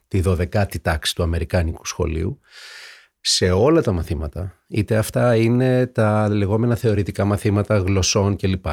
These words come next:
είτε είναι στις επιστήμες, στις τέχνες, ακόμα και στη μουσική, ε, υπάρχουν κάποια θέματα τα οποία συζητούν που έχουν να κάνουν με την βιώσιμη ανάπτυξη.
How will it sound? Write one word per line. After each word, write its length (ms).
είτε 260
είναι 340
στις 380
επιστήμες, 640
στις 360
τέχνες, 840
ακόμα 320
και 100
στη 160
μουσική, 560
ε, 440
υπάρχουν 680
κάποια 400
θέματα 400
τα 100
οποία 260
συζητούν 600
που 160
έχουν 340
να 120
κάνουν 500
με 340
την 420
βιώσιμη 680
ανάπτυξη. 680